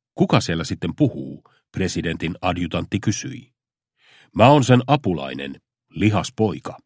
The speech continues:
"Voitteko herättää lihasmiehen?" presidentin adjutantti kysyi. "Asiani on hyvin kiireellinen." "No, voinhan mä koputtaa sen oveen." "Lihasmies!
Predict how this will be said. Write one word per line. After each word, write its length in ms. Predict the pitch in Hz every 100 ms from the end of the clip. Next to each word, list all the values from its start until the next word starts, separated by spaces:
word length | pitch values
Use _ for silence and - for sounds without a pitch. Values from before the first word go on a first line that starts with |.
| _ _ _ _ _ _ _ _ - - _
"Voitteko 380 | 131 165 147 151
herättää 480 | 165 147 - - 85
lihasmiehen?" 680 | 131 98 - 131 - 76 65 - - -
presidentin 640 | 104 101 95 90 82 90 -
adjutantti 560 | 98 90 85 85 -
kysyi. 480 | - 120 92 73 67 _ _ - - -
"Asiani 460 | 117 113 117 120
on 180 | 117 120
hyvin 200 | 156 123
kiireellinen." 840 | - 95 69 69 69 69 139 - _ _ _ _ _ _ -
"No, 300 | 85 101 98 - _ - - _
voinhan 300 | 107 143 147
mä 120 | 151 143
koputtaa 560 | 175 165 92 - 73
sen 220 | - 80 85
oveen." 500 | 110 82 65 71 - _ _ _ _ _ _ _ _ _ _
"Lihasmies! 680 | 107 139 127 104 85 -